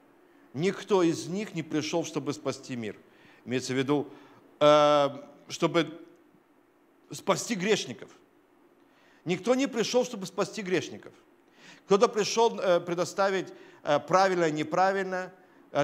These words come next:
э, так бы предупредить своими проповедями о том, что,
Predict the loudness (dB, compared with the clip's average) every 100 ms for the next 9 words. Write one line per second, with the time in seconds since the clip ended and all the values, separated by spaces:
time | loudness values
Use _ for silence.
0 | 0 0 0 0 -4 -4 -6 -2 -2 0
1 | -2 -2 -6 -8 -18 -20 _ -6 -2 0
2 | 0 -2 0 0 0 0 0 -2 -4 -6
3 | -6 -6 -6